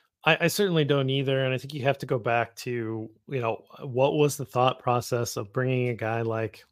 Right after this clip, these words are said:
Luke Getsy in? Like, what was his plan for Justin Fields? Were they planning for somebody beyond Justin Fields? Or, like, what was the conversation like?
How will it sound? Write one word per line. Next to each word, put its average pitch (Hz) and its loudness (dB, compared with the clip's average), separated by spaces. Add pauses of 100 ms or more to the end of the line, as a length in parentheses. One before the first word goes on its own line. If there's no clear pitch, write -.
(140)
Luke 123 -8
Getsy 110 -6
in? 123 2
Like, 110 -2
what 131 4
was 135 -2
his 120 0
plan 123 0
for 113 -4
Justin 110 -2
Fields? 139 4 (340)
Were 127 -2
they 117 4
planning 117 0
for 110 -10
somebody 110 -4
beyond 104 0
Justin 139 -2
Fields? 123 -2
Or, 107 -4 (300)
like, 110 -6
what 135 4
was 147 0
the 147 2
conversation 127 2
like? 104 -4